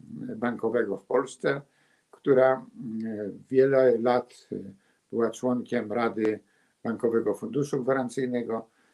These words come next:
która jest również redaktorem naczelnym, e, czasopisma Bezpieczny Bank. To jest takie czasopismo, które, e, cenione jest w społeczności akademickiej, nie tylko polskiej,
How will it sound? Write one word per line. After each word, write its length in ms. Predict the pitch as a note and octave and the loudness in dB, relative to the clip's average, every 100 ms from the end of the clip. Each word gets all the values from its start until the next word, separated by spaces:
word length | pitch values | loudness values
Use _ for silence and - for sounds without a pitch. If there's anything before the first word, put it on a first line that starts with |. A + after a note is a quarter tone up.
| _ - | _ -18
która 320 | - C3+ B2+ | 2 4 6
jest 280 | B2+ - B2+ | 4 0 -6
również 540 | A#2+ B2 B2 A#2 - | -6 -2 -2 -2 -4
redaktorem 640 | A#2 A#2 A2 - B2 A#2 | 0 0 0 0 0 2
naczelnym, 680 | A2 - A2+ A2+ A2+ A2+ A#2+ _ _ - - _ - | -2 -2 -2 -2 -4 -8 -10 _ _ -20 -20 _ -10
e, 160 | A2 G2+ | -4 -2
czasopisma 880 | B2 A#2 - B2 A#2+ C3+ A#2 A#2 | -2 -2 -4 -6 -8 -4 -4 -4
Bezpieczny 720 | A2 A#2+ - C3 A#2+ - A2+ G2+ | -4 -4 -2 2 2 0 -8 -4
Bank. 440 | A#2+ C#3+ D#3+ - | -2 -2 -6 -6
To 100 | A2+ | -6
jest 220 | A#2 - | -6 -6
takie 380 | A#2 - D#3 - _ _ _ _ _ _ | -10 -6 -6 -6 _ _ _ _ _ _
czasopismo, 720 | A#2+ - A2+ - C#3+ - A#2+ | -6 -2 -4 -4 -10 -4 -4
które, 440 | - - A#2+ A#2 G2 - - | -4 -4 -2 -2 -6 -14 -10
e, 360 | - G#2+ G#2+ - _ _ _ _ _ | -8 -8 -12 -16 _ _ _ _ _
cenione 420 | - C3 C3 B2 A#2+ | 2 4 4 0 0
jest 220 | A2+ - | -2 -4
w 20 | |
społeczności 580 | - A2 - B2+ - A2+ | -6 -6 -4 -6 -4 -4
akademickiej, 920 | A2 A#2 A2+ D#3 - - D3 C3 A#2 | -2 -2 -2 -4 -8 -4 0 0 0
nie 120 | A2+ | -6
tylko 340 | A#2+ A2 - - | -6 -8 -10 -2
polskiej, 600 | D#3 C#3+ - C#3 B2+ | 0 0 -4 -2 -2